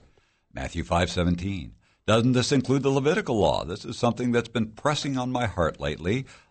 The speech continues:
I don't know if it's out of ignorance or if all my teachers in the past have been deceived on this subject.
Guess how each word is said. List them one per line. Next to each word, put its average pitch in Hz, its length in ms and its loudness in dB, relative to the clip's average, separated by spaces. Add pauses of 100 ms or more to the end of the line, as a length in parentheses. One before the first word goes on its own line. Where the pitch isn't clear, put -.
(140)
I 57 80 -4
don't 76 140 -4
know 95 140 4
if 90 100 -2
it's 87 140 -2
out 95 160 4
of 92 80 2
ignorance 123 480 2
or 104 160 4
if 92 80 -6
all 107 180 6
my 101 180 2
teachers 127 440 -2
in 113 100 0
the 104 80 0
past 110 320 0
have 87 140 -6
been 92 100 2
deceived 127 460 -2
on 107 160 4
this 101 120 4
subject. 107 520 0